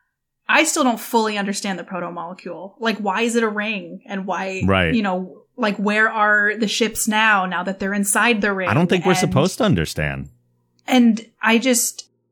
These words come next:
Speaker 1: I think it's more that, I think the fact that things are left for our imagination a little bit sometimes makes the show more exciting.
Speaker 2: Mm-hmm.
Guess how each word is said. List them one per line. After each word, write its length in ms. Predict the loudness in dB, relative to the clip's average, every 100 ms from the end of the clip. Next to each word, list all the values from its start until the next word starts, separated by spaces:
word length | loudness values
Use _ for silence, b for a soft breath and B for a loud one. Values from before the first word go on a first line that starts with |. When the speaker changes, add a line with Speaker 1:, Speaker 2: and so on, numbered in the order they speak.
| _ _ _ _ _ _ _ _ _ _ -2
Speaker 1:
I 100 | 0
think 200 | 2 0
it's 160 | 4
more 240 | 4 6 4
that, 240 | 2 2
I 60 | 0
think 380 | 0 0 0 -4
the 80 |
fact 340 | 0 2 2 0
that 220 | -8 -8
things 360 | -8 -6 -8 -8
are 640 | -6 -4 -4 -6 -8 -10 _ _ _ _ _ -10
left 440 | 0 0 0 -6
for 360 | -18 -8 -2 -2
our 140 | -2
imagination 680 | -4 -4 -8 -10 -12 -12 -10
a 60 | -10
little 220 | -8 -6
bit 200 | -6 -6
sometimes 640 | -4 -2 -2 -2 -2 -2
makes 260 | -4 -8 -10
the 60 | -10
show 240 | -10 -10
more 200 | -10 -10
exciting. 420 | -10 -8 0 4
Speaker 2:
Mm-hmm. 420 | 4 2 _ -16